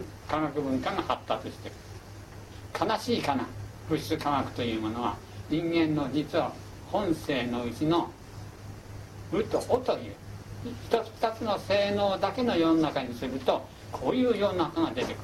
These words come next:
新聞をこうやって見ただけでゾッとするような世の中。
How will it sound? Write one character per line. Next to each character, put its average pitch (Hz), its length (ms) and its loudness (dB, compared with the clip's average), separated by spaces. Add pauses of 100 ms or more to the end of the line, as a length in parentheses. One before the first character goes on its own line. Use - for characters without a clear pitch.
(920)
新 196 220 0
聞 185 200 2
を 165 40 6
こ - 80 0
う - 20 6
や 160 60 4
っ - 20 0
て 156 100 2
見 143 120 4
た 135 120 2
だ 117 80 -2
け 110 80 -4
で 107 160 -4
ゾ 143 120 0
ッ 165 60 -2
と 233 140 2
す 220 120 -2
る 196 100 -2
よ 170 120 4
う - 20 0
な 113 80 0
世 104 60 0
の 101 60 -6
中。 95 80 -8